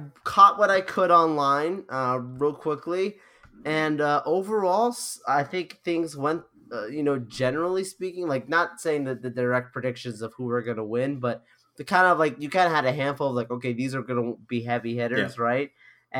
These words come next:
Speaker 1: and, and, it, and I definitely, like, there's definitely a lot on the don't surprise me, and, and I know we'll go through each of the, the winners. But there, there wasn't, there wasn't too many,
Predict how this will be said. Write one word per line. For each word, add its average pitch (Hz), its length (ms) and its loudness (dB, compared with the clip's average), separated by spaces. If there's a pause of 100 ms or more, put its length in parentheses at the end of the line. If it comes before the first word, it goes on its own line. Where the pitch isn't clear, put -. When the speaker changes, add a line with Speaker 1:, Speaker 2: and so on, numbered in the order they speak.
(140)
Speaker 1:
and, 131 320 -2
and, 147 140 -2
it, 143 160 0
and 147 160 0
I 135 140 2
definitely, 143 840 0 (100)
like, 123 180 -4
there's 135 200 -8 (140)
definitely 156 300 2
a 139 40 0
lot 135 180 4
on 123 80 2
the 117 100 -2
don't 123 240 -2
surprise 120 500 -2
me, 127 220 -4
and, 107 140 -6
and 110 100 -8
I 113 60 -4
know 120 160 -2
we'll 113 140 -4
go 117 200 -4
through 113 220 -12
each 110 200 -10
of 110 120 -10
the, 101 180 -10 (140)
the 110 100 -10
winners. 110 540 -4 (300)
But 135 100 -10
there, 143 280 0
there 151 100 0
wasn't, 170 400 2 (160)
there 160 100 2
wasn't 165 280 0
too 151 220 -8
many, 143 480 -2